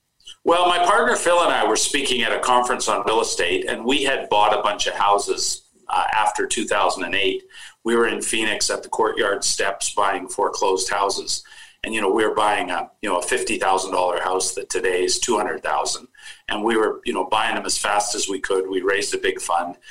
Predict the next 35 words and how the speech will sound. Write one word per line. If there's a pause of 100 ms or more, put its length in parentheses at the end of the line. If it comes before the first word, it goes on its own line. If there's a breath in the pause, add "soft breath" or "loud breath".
(320 loud breath)
And
we're
speaking
at
this
conference,
and
this, (280 loud breath)
you
know,
real
s-,
crackerjack
gal
comes
up
on
the
stage,
and
it's
Janet.
And
she's
talking
about
buying
and
flipping
houses,
and
she's
bought
them.
And,